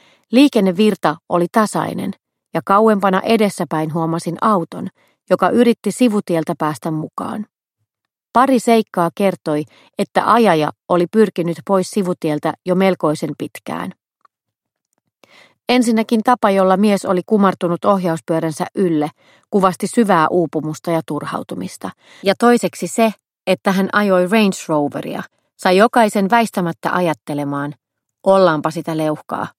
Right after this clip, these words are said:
kun on oikein Range Rover. En kyllä taatusti tee hänelle tilaa."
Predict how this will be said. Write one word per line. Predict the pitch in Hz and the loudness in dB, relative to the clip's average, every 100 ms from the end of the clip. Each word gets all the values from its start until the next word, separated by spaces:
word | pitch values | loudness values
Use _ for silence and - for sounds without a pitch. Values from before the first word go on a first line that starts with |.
| - | -8
kun | 170 | -4
on | 170 | -2
oikein | 170 - 175 175 | -2 0 -2 0
Range | 190 165 160 - | 0 0 -2 -8
Rover. | 165 165 - 190 _ - - _ | -8 -6 -10 -10 _ -20 -20 _
En | - 196 | -2 -2
kyllä | 220 202 | 0 0
taatusti | 294 262 185 156 156 - | 2 2 0 -6 -10 -6
tee | 147 | -4
hänelle | 143 160 131 - 175 - | -4 -6 -8 -10 -14 -12
tilaa." | - 95 226 | -10 -10 -10